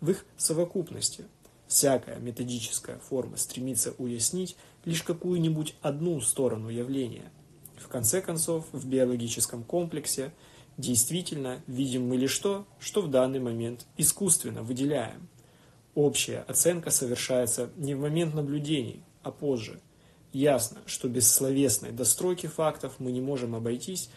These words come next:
при создании представлений о целом сложном процессе. Ясно также, что эти общие представления — суть только временные представления. Временная уступка практической необходимости вести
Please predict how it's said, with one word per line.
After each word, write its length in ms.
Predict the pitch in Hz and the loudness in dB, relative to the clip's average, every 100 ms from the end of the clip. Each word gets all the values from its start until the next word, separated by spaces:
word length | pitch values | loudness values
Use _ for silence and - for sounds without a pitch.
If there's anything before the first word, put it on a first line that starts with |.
| - - - | -20 -18 -2
при 120 | 165 | 2
создании 640 | 160 139 120 135 139 127 | 4 2 2 0 0 -2
представлений 960 | 113 143 139 - 127 117 151 180 160 151 - - - - | -2 2 4 4 2 2 2 2 0 -6 -12 -20 -20 -4
о 100 | 165 | 2
целом 480 | - - 147 151 143 | 4 4 4 4 2
сложном 460 | - 127 123 139 | 0 0 -2 -4
процессе. 580 | 147 160 - 151 143 - 151 - - | -4 -4 -2 0 -2 -4 -10 -18 -10
Ясно 460 | 127 123 160 160 165 | 0 2 4 2 0
также, 480 | 165 156 143 135 135 | 2 2 0 -6 -10
что 240 | - - 131 | -8 0 2
эти 240 | 123 127 - | 2 0 2
общие 400 | 143 131 - 117 | 2 2 -2 -6
представления — 720 | 127 123 - 147 185 175 165 | -2 -2 -2 -2 -2 0 2
суть 280 | 143 185 - | 4 2 2
только 260 | 180 175 | 0 0
временные 580 | 151 135 156 147 120 113 | 0 2 2 2 -2 -4
представления. 920 | 110 - - 131 127 139 120 113 - - _ - - - - _ | -8 -6 -4 -2 0 0 -2 -6 -14 -20 _ -20 -20 -20 -20 _
Временная 640 | 156 180 196 139 117 113 - | -4 2 4 4 0 -2 -4
уступка 540 | 147 - 208 196 175 | 0 2 2 -2 -6
практической 720 | - 170 165 156 147 131 - 117 | -2 -2 -2 -4 -2 -2 -2 -4
необходимости 720 | 117 113 - 185 185 170 160 | -6 -6 -6 -4 -2 -2 -2
вести 440 | 143 143 - 185 | 0 0 0 -4